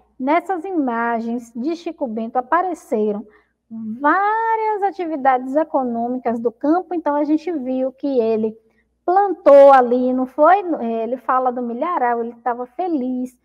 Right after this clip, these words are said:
Provavelmente, né, a plantação deu certo, deu muito milho, né? Ele deve ter se dedicado muito, ele e a família, né?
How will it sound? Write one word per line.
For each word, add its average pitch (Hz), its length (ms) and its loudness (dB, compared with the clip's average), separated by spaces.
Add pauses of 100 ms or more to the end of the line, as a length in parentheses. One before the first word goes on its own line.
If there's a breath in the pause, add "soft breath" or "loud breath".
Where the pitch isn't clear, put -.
(300)
Provavelmente, 370 920 -2
né, 294 140 0
a 330 60 0
plantação 285 680 -4
deu 247 180 -4
certo, 247 520 0
deu 220 180 -4
muito 214 460 -4
milho, 269 680 0 (200)
né? 285 260 2
Ele 240 160 -2
deve 240 240 -4
ter 262 140 -2
se 269 120 -16
dedicado 403 720 -6
muito, 349 460 -2
ele 330 300 4
e 392 40 2
a 381 60 -2
família, 269 560 -4
né? 330 120 -2